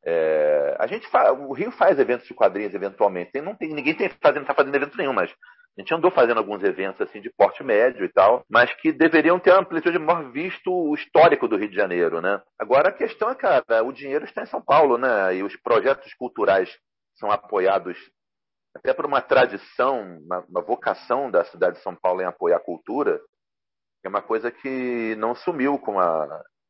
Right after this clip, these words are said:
alternância do poder, né? Continua rolando direto esse, esse, esse, esse incentivo pra cultura em vários, é, e a grana tá em São Paulo, né? Então, pra fazer um,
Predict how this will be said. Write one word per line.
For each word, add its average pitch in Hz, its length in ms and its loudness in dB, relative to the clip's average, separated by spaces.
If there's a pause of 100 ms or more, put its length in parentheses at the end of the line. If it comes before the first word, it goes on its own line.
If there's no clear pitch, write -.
(120)
alternância 95 680 -2
do 85 120 -10
poder, 82 440 -2
né? 85 420 -6 (220)
Continua 113 540 -2
rolando 131 500 0
direto 123 540 2 (580)
esse, 80 360 -10
esse, 87 340 -14
esse, 87 480 -16
esse - 260 -16
incentivo 98 480 -4
pra 98 120 2
cultura 101 440 2
em 82 200 -8
vários, 107 320 4 (600)
é, - 120 -10 (280)
e 156 80 8
a 165 60 10
grana 156 320 6
tá 120 120 0
em 110 40 0
São 98 160 -6
Paulo, 78 480 0
né? 92 200 -2
Então, 123 220 -10
pra 165 140 -4
fazer 123 260 2
um, 120 60 0